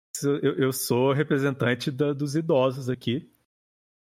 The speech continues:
E fiz, pô, eu con-, trocando uma ideia com o cara, e ele sempre joga meus torneios e tal, e ajuda, e ele tava lá pra aparecer na stream e tal, tipo, e aí ele falou, "Putz, mas eu só tenho doze anos." Eu falei, "Cara,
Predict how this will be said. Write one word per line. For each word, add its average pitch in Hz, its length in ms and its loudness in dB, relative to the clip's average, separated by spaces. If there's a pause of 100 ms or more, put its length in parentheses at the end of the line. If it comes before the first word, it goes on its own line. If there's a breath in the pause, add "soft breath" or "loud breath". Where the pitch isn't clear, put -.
(200)
E 269 80 -8
fiz, 151 200 -10
pô, 185 380 2
eu 151 80 0
con-, 196 160 -2
trocando 190 480 2
uma 160 180 4
ideia 165 280 4
com - 100 -4
o 214 80 -6
cara, 185 340 2
e 151 60 2
ele 135 160 0
sempre 131 320 -2
joga 135 320 0
meus 123 160 -2
torneios 170 540 -2
e 117 60 -4
tal, 120 340 0
e 113 80 0
ajuda, 117 440 -2
e 107 100 2
ele 107 140 -4
tava 117 280 0
lá 120 200 0
pra 120 120 -4
aparecer 113 360 -2
na 117 80 -2
stream 151 520 0
e 117 180 -4
tal, 151 300 0
tipo, 170 260 -6
e 156 140 2
aí 151 180 2
ele 175 120 0
falou, 175 220 -2
"Putz, 190 260 -2
mas 156 180 0
eu 165 80 -2
só - 100 -2
tenho 160 180 -2
doze 180 240 0
anos." 139 200 0
Eu 127 80 -6
falei, - 180 -14
"Cara, - 320 -2